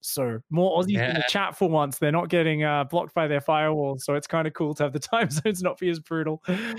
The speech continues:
Speaker 1: But, uh, yeah, drop by, say hey, and always, always happy to answer any questions on Twitter or in my Twitch chat.
Speaker 2: Fantastic. Well, you know,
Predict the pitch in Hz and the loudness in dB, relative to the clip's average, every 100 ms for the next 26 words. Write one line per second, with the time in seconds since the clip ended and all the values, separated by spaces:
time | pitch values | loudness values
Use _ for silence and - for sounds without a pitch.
0 | 214 _ 143 139 135 139 143 127 123 190 | -12 _ 0 2 4 2 2 2 2 2
1 | 190 170 160 156 - 151 143 143 135 135 | 2 2 4 2 2 2 4 4 2 2
2 | 160 160 151 139 156 147 147 139 135 135 | 0 0 0 -2 -4 -4 -2 -4 -4 -6
3 | 131 - 135 127 131 120 135 123 113 - | -8 -8 -8 -4 -4 -4 -8 -8 -10 -10
4 | 131 123 120 117 110 110 107 127 - 117 | -8 -6 -6 -6 -8 -10 -14 -12 -10 -8
5 | 117 _ _ _ _ _ _ _ _ _ | -10 _ _ _ _ _ _ _ _ _
6 | _ _ - 139 165 165 - 117 131 - | _ _ -4 0 2 0 -2 -2 -2 -2
7 | 113 120 139 147 156 147 147 | -2 0 0 2 0 0 -2